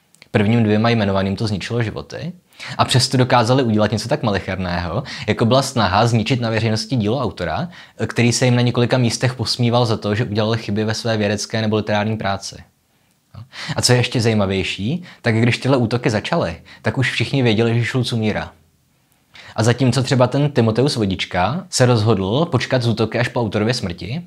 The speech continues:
opět to jako nebyla náhoda, já vím z jeho korespondence, že psal kamarádům, že jako se chystá Vodičku zničit, ale že počká, až,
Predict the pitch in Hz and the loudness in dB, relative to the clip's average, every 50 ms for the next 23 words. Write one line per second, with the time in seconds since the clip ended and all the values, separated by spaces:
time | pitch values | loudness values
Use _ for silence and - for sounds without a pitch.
0 | - _ _ _ _ _ _ _ _ _ _ 104 - 104 101 - - 117 107 101 | -14 _ _ _ _ _ _ _ _ _ _ -6 -2 -2 -4 0 2 2 2 2
1 | - 117 104 95 107 107 104 98 92 90 85 95 90 95 104 104 98 95 98 98 | 4 2 2 4 4 2 4 2 2 0 0 0 2 4 4 4 4 2 2 0
2 | 98 87 95 101 101 - 98 92 90 - - 101 95 92 92 95 90 - 98 98 | -2 0 0 0 0 -2 -4 -6 -6 -6 -4 -4 -4 -2 -4 -4 -4 -4 -4 -6
3 | 95 - - - 92 90 92 95 95 - - - - _ _ - _ _ - _ | -4 -4 -4 -4 -4 -2 -2 -2 -4 -4 -10 -20 -20 _ _ -20 _ _ -6 _
4 | - 95 95 95 95 92 92 92 92 95 98 101 95 87 95 95 92 - 101 - | 0 0 2 2 4 4 4 2 2 0 0 0 0 0 0 -2 0 -2 -2 0
5 | 110 98 - 98 - - 104 95 95 95 90 90 90 - - 104 92 95 92 - | -2 -2 -2 -6 -4 -2 0 0 0 0 -2 -2 -4 -4 -4 -2 -2 -2 -6 -4
6 | - 101 98 90 95 92 95 95 92 - - - - - _ _ _ _ - 101 | -4 -6 -4 -4 -2 -2 -2 -2 -2 -8 -18 -20 -20 -20 _ _ _ _ -2 -2
7 | 101 85 98 - - - 104 95 95 101 98 90 - - - - - - - | 0 0 -2 -6 -2 0 2 4 4 2 2 -2 -4 -6 -8 -10 -12 -14 -18